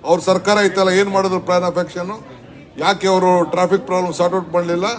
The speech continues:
ಯಾಕೆ ಕಸಕ್ಕೆ ಟೆಂಡರ್ ಕರೆಯಕ್ ಆಗ್ಲಿಲ್ಲ ಅವ್ರ ಕೈಲಿ? ಯಾಕೆ ರೋಡ್ ವೈಡನಿಂಗ್ ಮಾಡಕ್ಕಾಗಿಲ್ಲ? ಯಾಕೆ ಫ್ಲೈಓವರ್ ಮಾಡಕ್ಕಾಗಿಲ್ಲ? ಏನು ಮಾಡಕ್ಕಾಗಿಲ್ಲ ಅವ್ರ ಕೈಲಿ.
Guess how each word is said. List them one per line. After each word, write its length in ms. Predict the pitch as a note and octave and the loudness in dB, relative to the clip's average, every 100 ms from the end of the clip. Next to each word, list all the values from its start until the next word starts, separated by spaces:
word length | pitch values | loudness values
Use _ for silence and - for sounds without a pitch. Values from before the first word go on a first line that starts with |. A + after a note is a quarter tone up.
| G3+ - - - - - | -10 -20 -20 -20 -20 -6
ಯಾಕೆ 300 | D#3 F#3+ F#3+ | 0 2 2
ಕಸಕ್ಕೆ 560 | F#3 F3+ E3+ F#3 F#3 G3 | 0 0 -2 -4 -2 -2
ಟೆಂಡರ್ 340 | D#3 F#3 G3 | -2 -2 -2
ಕರೆಯಕ್ 280 | - F#3+ F#3 | 0 -2 0
ಆಗ್ಲಿಲ್ಲ 280 | F3+ F3+ F3 | -2 0 2
ಅವ್ರ 180 | E3+ E3+ | 2 0
ಕೈಲಿ? 280 | F3 G3 A3+ G#3 - - - - - - - - - - - - - - - | -2 -2 -4 -8 -20 -20 -20 -20 -20 -20 -20 -20 -20 -20 -20 -20 -20 -20 -2
ಯಾಕೆ 340 | F#3+ F#3+ F#3+ | 0 2 2
ರೋಡ್ 220 | F#3+ F#3+ F3+ | 4 4 4
ವೈಡನಿಂಗ್ 380 | G3 F#3 G3 | 2 0 -2
ಮಾಡಕ್ಕಾಗಿಲ್ಲ? 520 | F#3 F#3 F3 F3 F3 F#3 G#3 G3+ - - - - - | 0 0 0 0 0 -2 -4 -8 -18 -20 -20 -18 -4
ಯಾಕೆ 260 | F#3 E3 | -2 -2
ಫ್ಲೈಓವರ್ 520 | E3 F#3 G3 F#3+ F3+ | 0 4 4 4 4
ಮಾಡಕ್ಕಾಗಿಲ್ಲ? 520 | F3 F3+ F3 F3 E3+ F#3+ G#3+ G3+ G#3+ G3+ F#3 D#3 F3 E3+ C#3 - - - | 2 2 2 2 2 -2 -2 -8 -12 -12 -14 -14 -14 -14 -16 -18 -18 -8
ಏನು 480 | C#3+ F#3+ G#3 A3+ A#3 | 2 4 6 4 2
ಮಾಡಕ್ಕಾಗಿಲ್ಲ 580 | G#3+ G3 F#3 F3 E3 D#3 | 0 0 0 0 -2 -4
ಅವ್ರ 100 | C#3+ | -8
ಕೈಲಿ. 280 | C3 B2+ | -8 -12